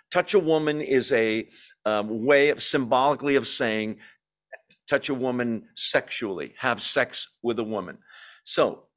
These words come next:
it's good for a man not to do so. But Paul is so steeped in the Old Testament and in God's will,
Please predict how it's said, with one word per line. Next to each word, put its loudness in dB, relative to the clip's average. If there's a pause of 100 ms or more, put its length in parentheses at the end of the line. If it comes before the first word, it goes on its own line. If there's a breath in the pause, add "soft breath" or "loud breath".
(160)
it's -2
good 0
for 0
a 0
man -2 (200 loud breath)
not 0
to 0 (120)
do 2
so. -2 (220 soft breath)
But 0
Paul 4
is -2
so 2
steeped -6
in -2
the 0
Old 0
Testament -2
and -2
in -6
God's 0
will, 4